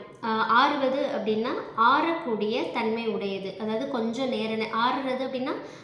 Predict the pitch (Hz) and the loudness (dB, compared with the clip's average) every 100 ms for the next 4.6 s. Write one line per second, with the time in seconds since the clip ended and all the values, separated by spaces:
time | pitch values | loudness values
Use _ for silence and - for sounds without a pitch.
0 | - 220 226 262 262 - 226 208 196 196 | -6 -4 -2 0 -2 -2 -4 -4 -2 -4
1 | 196 196 - - - 240 240 285 311 302 | -4 -6 -12 -20 -6 0 2 2 0 -2
2 | 262 220 202 196 196 202 214 220 233 233 | -4 -2 -2 -2 -4 -4 -2 -2 -2 -4
3 | 302 262 - 233 226 196 180 254 339 - | -4 -4 -6 -4 -2 -2 -4 -4 -4 -8
4 | - - - 339 370 | -14 -16 0 2 2